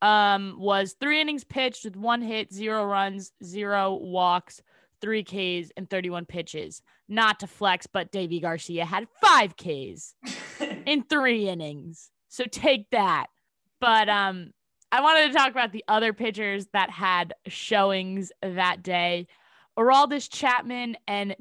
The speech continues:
Speaker 1: Darren O'Day both pitched. I don't think we have had a broadcasted game with Darren O'Day pitching yet.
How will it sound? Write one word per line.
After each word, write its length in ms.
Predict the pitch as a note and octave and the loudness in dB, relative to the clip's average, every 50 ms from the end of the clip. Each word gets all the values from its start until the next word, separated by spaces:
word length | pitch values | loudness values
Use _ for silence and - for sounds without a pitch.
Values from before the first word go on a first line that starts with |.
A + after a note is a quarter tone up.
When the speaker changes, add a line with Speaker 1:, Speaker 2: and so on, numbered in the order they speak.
| E3+ - | -12 -6
Speaker 1:
Darren 380 | - G#3+ G#3 G#3 G#3+ G#3+ G3+ | -2 -2 0 0 0 -2 -2
O'Day 540 | F#3+ F#3+ G3 E3+ F#3+ F#3 F#3 F3+ F#3 F#3 F3 D#3+ D3 _ | -2 -2 -2 -2 -2 -2 0 0 0 -2 -2 -6 -8 _
both 320 | - F#3 F#3 F#3+ F3+ _ _ _ _ _ _ | 0 0 0 0 -2 _ _ _ _ _ _
pitched. 520 | - - A#3 A#3 A3+ - - - - - _ _ _ _ _ _ _ _ _ - - _ _ _ _ _ _ _ - | -14 -4 -2 -2 -2 -2 -4 -14 -20 -20 _ _ _ _ _ _ _ _ _ -20 -20 _ _ _ _ _ _ _ 0
I 140 | A#3+ C#4 E4 G#4 | 4 6 6 6
don't 200 | A4 A#4+ A4+ F#4 | 6 4 0 0
think 200 | D4 F#4+ F#4+ E4 D4+ F4 _ _ _ | -2 -2 -2 -4 -8 -14 _ _ _
we 260 | A3+ A#3 D4 D#4+ E4 | -8 -2 0 2 2
have 160 | D#4+ D#4 D#4 B3 | 2 2 0 0
had 220 | B3+ C#4+ C#4+ C4+ | 0 -2 0 0
a 80 | C4 G#3 | -2 -4
broadcasted 840 | F#3 G3+ G3+ G#3+ A#3 B3+ C#4 - - C#4 C#4 C#4 C4 - B3 G3+ | -2 0 2 4 4 4 2 0 -2 -2 -2 -2 -2 -6 -14 -12
game 280 | - A3+ A#3 A#3+ B3 A#3 | -8 -6 -6 -4 -4 -4
with 180 | A#3 - _ - | -6 -6 _ -6
Darren 340 | G3 G3+ G#3 G#3+ A3 A3 | -2 -2 0 0 0 0
O'Day 320 | A3 G#3+ G#3+ G3 G3+ G#3 G#3 | 0 -2 -2 -2 -2 -4 -4
pitching 460 | - - A3 G#3 - B3 C4 C4 C4+ | -4 -6 -8 -8 -8 -8 -10 -8 -4
yet. 280 | C4+ C#4 C#4+ C#4+ C#4 | 0 0 0 0 0